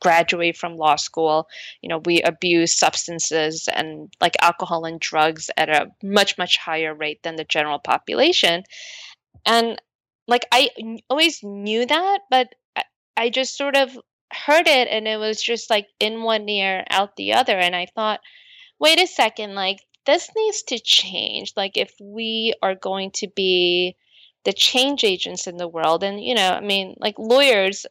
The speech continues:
we help clients and we make a difference in the world. Like,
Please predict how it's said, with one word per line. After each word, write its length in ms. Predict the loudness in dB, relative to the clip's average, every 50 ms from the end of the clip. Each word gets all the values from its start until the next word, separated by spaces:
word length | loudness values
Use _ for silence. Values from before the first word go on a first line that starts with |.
| -18 -20 -20 -20 _ _ _ _
we 200 | -6 -4 -4 -2
help 260 | 0 0 -2 -2 -2
clients 460 | 0 2 2 4 4 2 0 -2 -4 -6
and 180 | -6 -6 -6
we 320 | -8 -8 -6 -8 -8 -10 -12 _ _ _ _ _ _ _ _ _ _ _ -20 -20 _ _ _
make 360 | -12 -4 0 0 2 4 2
a 40 | 0
difference 540 | 2 2 0 0 0 0 0 0 0 -2 -6
in 120 | -4 -4
the 120 | -4 -6 -4 -4
world. 240 | -2 -2 0 0 0
Like, 100 | -2